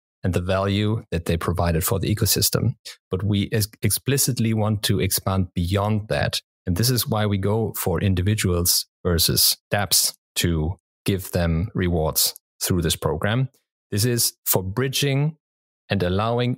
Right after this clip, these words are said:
new people to enter the community because we want to reach them. And the objective is to make it fun, exciting, explorative, and collaborative to do this upgrade together. Because you can imagine, like,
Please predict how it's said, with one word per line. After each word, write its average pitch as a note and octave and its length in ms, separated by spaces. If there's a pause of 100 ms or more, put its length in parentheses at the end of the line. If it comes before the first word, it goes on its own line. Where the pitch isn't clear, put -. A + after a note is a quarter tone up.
new A2 340
people G#2+ 480
to - 180
enter F#2+ 300
the E2 100
community - 680
because - 420 (140)
we G2 140
want A2 200
to G2 80
reach F2+ 440
them. F2 360 (400)
And F#2+ 100
the C#3 100
objective D3 420
is A2+ 300
to B2+ 80
make D3 180
it C#3+ 80
fun, A2+ 480 (340)
exciting, G2 840 (440)
explorative, G2+ 880 (160)
and C3 240
collaborative - 680 (560)
to F#2+ 320
do C3+ 400
this G#2 260
upgrade G#2 340
together. F2+ 340
Because G2+ 400 (440)
you G#2 80
can C#3+ 140
imagine, C3 380
like, F2 240